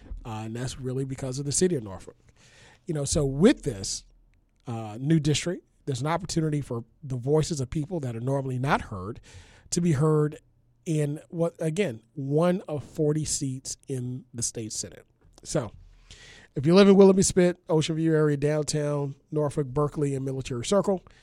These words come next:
you are currently in the newly drawn twenty-first district, Senate District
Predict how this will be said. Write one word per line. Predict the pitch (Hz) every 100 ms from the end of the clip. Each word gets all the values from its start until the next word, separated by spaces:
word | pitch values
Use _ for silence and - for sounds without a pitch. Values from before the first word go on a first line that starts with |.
| - _ _ _ _ _
you | 147 151 208 226 220
are | 180 175 180
currently | - - 185 160 123 120 - _ _ -
in | 143
the | 131
newly | 127 143 170 185 180
drawn | 160 147 147 147 143
twenty-first | - 143 131 135 123
district, | 123 113 - 117 101
Senate | - 180 151
District | 123 101 - 104 -